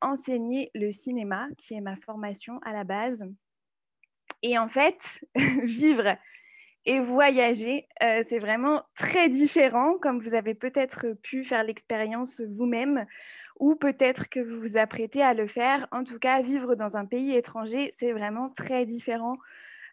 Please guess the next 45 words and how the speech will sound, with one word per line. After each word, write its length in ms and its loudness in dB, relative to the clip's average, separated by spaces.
euh, 400 6
que, 100 -6
euh, 340 0
de 300 -2
simplement 560 -4
voyager. 720 0
Et 160 0
là, 460 6
euh, 380 2
toute 220 -2
ma 180 4
culture 420 0
française 560 4
a 120 2
commencé 420 0
à 140 4
me 120 0
manquer. 520 -4
Euh, 340 6
de 120 -2
ne 60 -2
plus 160 -14
pouvoir 360 -2
aller 340 2
à 80 6
la 160 4
boulangerie, 920 -6
euh, 140 -10
de 80 -16
ne 80 -14
plus 180 -12
pouvoir, 560 -2
euh, 220 2
voir 420 2
des 140 0
films 360 2
en 100 0
français 580 2
au 60 2
cinéma. 600 0
Même 280 4
l'administration 1000 0
française 600 -6
me 120 -10
manquait, 460 -12